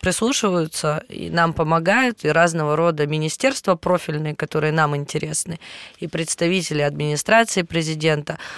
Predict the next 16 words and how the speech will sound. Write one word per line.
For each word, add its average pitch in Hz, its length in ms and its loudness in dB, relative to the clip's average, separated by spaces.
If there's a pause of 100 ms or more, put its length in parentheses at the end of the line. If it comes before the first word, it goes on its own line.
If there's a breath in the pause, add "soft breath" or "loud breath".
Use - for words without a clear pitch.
(120)
У - 60 -4
нас 226 220 2
неплохой 175 540 4
административный 160 840 0
ресурс, 147 440 -4
как - 380 0
на 156 140 -2
федеральном 165 540 4
уровне, 139 320 0
так 160 200 0
и 165 60 0
на 156 100 0
региональном. 143 880 0 (840 loud breath)
Но 185 560 6
государственных 165 640 2
денег 190 540 2